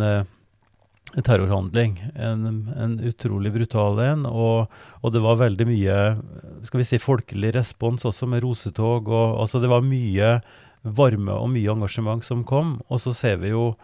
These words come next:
i forlengelsen av dette, og nå i årene etterpå også, at det er utrolig, eh, å se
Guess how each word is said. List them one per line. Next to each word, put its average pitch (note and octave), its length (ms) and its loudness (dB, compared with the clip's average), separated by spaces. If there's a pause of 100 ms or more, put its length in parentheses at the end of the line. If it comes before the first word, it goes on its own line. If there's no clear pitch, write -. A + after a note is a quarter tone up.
(680)
i B2 160 4
forlengelsen G2 800 0
av B2 140 2
dette, C3 300 0 (120)
og C3 160 2
nå A2+ 160 2
i A#2 80 0
årene G#2 320 0
etterpå A#2+ 380 -4
også, A2+ 220 -2 (120)
at - 220 -6 (100)
det A#2+ 80 2
er A#2+ 160 0
utrolig, A2 600 2 (1200)
eh, A#2 120 0
å C#3+ 200 2
se - 240 0